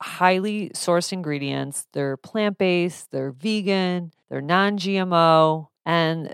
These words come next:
they're just fantastic. I personally use the liquid probiotic to manage my gut health. If you know, you know. And I also use the morning multivitamin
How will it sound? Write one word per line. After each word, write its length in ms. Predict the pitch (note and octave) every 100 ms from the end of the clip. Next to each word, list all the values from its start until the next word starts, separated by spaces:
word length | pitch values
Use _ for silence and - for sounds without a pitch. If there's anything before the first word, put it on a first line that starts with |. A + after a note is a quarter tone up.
| -
they're 360 | D#3 F3 F3+
just 480 | F#3 A3 G#3+ - - _
fantastic. 840 | F#3+ F#3 E3+ F3+ F#3+ - - - -
I 400 | D#3 F#3 B3 C#4+
personally 540 | A3+ E3 - C3+ C3
use 640 | A#2+ - B2 G#2 D3 E3 - -
the 120 | D#3+
liquid 420 | D#3 D3+ G#3 G#3+
probiotic 680 | - C#3 C3+ B2+ C3 E3 - _ _
to 100 | E3
manage 340 | D3 C3+ D3
my 120 | F#3 G3+
gut 220 | C#3+ -
health. 360 | C3 B2 D3+ - _
If 180 | D3 C3+
you 140 | D3+ D#3
know, 240 | C3+ C3
you 200 | C3 E3
know. 380 | E3 A#2+ - D3+ _ -
And 420 | F#3 F#3+ F#3 F#3
I 140 | D#3+ F#3
also 340 | E3+ G#3 B3+
use 760 | A#3 E3+ F#3+ F#3 F#3 F3+ F3+ - D#3
the 480 | E3+ E3 D#3+ D#3+ D#3
morning 500 | E3+ D#3+ D#3+ E3+ F3 E3
multivitamin 920 | D#3 E3 D#3 F3+ F#3 G3+ A3 A3+